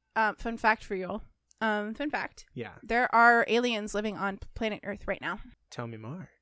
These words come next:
Speaker 1: Yep.
Speaker 2: Are you
Speaker 1: There
Speaker 2: talking
Speaker 1: are
Speaker 2: about
Speaker 1: alien
Speaker 2: microbes?
Speaker 1: organisms. Um, they're not necessarily microbes. They are little worms. Then they are actually indestructible. You cannot kill them.
Speaker 2: Oh, um,
Speaker 1: Um,
Speaker 2: uh, uh,
Speaker 1: ter-
Speaker 2: d-, uh, water bears. Yeah.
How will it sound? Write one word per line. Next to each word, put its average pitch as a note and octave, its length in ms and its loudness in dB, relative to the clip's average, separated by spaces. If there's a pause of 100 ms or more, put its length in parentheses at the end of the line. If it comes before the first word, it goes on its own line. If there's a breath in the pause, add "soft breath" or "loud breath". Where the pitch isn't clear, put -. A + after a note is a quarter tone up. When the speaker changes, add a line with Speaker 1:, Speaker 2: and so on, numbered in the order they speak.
(160)
Speaker 1:
Yep. D4 120 6 (720 loud breath)
Speaker 2:
Are D3+ 80 2
you F#3+ 80 8
Speaker 1:
There A#3+ 120 12
Speaker 2:
talking F#3+ 100 4
Speaker 1:
are F3+ 60 8
Speaker 2:
about C#4 80 6
Speaker 1:
alien F4 140 6
Speaker 2:
microbes? D4 160 6 (200)
Speaker 1:
organisms. G#3+ 420 -2
Um, A#3 280 10
they're A#3+ 80 0
not C#4+ 160 4
necessarily B3+ 480 2
microbes. G#3+ 440 2
They A3+ 140 4
are A3+ 120 8
little A#3 280 6
worms. G3+ 440 -6
Then G3+ 200 -6
they G3+ 140 -6
are G3 280 -2
actually G3+ 360 2
indestructible. - 840 -4
You - 100 -12
cannot G3+ 300 -2
kill F#3 180 -4
them. A3 300 2
Speaker 2:
Oh, C4 220 6
um, F#3+ 520 4
Speaker 1:
Um, F#3 180 -4 (240)
Speaker 2:
uh, D#3 500 4 (160)
uh, D3 240 2 (240)
Speaker 1:
ter- F#2+ 100 -2
Speaker 2:
d-, - 240 -12
uh, D3+ 320 2
water E3 260 2
bears. G#2 380 -10 (100)
Yeah. B2+ 260 -4